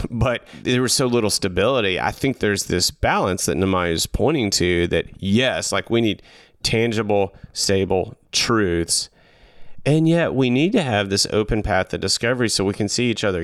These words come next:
out there. We can ask questions. I have a buddy that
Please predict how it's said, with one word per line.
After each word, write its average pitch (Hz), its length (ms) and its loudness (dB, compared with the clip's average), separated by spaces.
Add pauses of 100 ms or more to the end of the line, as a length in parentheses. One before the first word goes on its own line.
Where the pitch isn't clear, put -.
out 87 220 -2
there. 90 180 -2
We 90 100 -4
can 90 160 -6
ask 90 340 -2
questions. 92 600 -4 (600)
I - 80 -6
have 175 160 0
a 143 80 2
buddy 110 300 2
that 92 280 -4